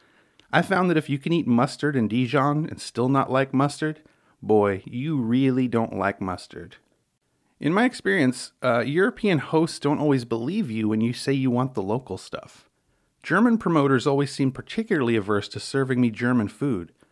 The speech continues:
always trying to treat me instead to Indian food or pizza.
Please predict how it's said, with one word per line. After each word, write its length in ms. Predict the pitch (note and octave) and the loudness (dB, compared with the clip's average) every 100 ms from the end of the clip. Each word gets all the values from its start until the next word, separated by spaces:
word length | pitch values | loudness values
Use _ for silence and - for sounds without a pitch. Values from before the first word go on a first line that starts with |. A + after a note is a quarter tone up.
| _ _ | _ _
always 200 | D3 G3 | 0 0
trying 220 | - F3 | 0 0
to 60 | D3 | 0
treat 300 | - D3+ B2+ | -2 -2 2
me 120 | C3 | 2
instead 400 | A2+ - C3 C#3 | 2 -2 -2 -2
to 220 | F#2+ F#2+ - | -4 -8 -4
Indian 340 | C#3 C#3+ G#2+ | -2 -2 -2
food 380 | F#2+ - F#2 F2 | -6 -8 -8 -8
or 240 | F2+ F2 E2+ | -8 -10 -12
pizza. 460 | - D#3 - - - | -10 -12 -10 -14 -16